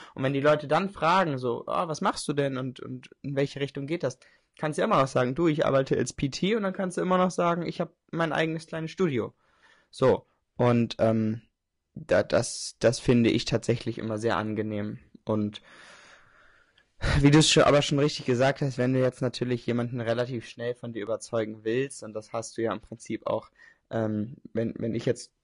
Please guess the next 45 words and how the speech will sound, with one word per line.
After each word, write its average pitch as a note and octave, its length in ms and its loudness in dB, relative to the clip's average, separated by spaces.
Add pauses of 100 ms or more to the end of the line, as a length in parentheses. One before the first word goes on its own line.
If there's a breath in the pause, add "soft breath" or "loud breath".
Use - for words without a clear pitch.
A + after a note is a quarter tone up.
Kunden C3+ 420 0
bei C3 140 4
mir C3+ 180 -2
habe C3 280 0
und A#2 120 -4
die A2 100 -8
wollen A2 200 -6
wissen, A2+ 340 -4 (380)
„Sebastian, A#2 440 0
was A2 160 2
hast B2 140 -4
du F#2+ 60 4
auf A2 100 2
dem G#2 100 -6
Kasten?“, B2 500 2 (400 loud breath)
dann A#2 140 -2
brauche A2+ 220 8
ich's A2 120 2
ja A2 60 4
nicht G#2+ 160 0
schönreden. A2+ 500 4
Dann A2+ 160 0
brauche A2 180 8
ich A2+ 80 -2
nicht A#2 140 0
sagen, A2+ 380 4 (500 loud breath)
„Ich - 140 -2
steck B2 280 2
noch A#2 280 0
jetzt A2+ 500 -2 (140)
in A#2 120 0
einem A2 200 -4 (100)
Studium“, C3 720 4
sondern A2 360 2
dann - 120 -10
kann A#2+ 200 0
ich A#2 80 2
auch A#2+ 120 -4
erstmal A#2+ 300 2
sagen, A#2 380 4
um's A#2 160 -4
jetzt G#2 140 -4
strukturiert A#2 560 -2
zu - 120 -10
machen, A2 320 -2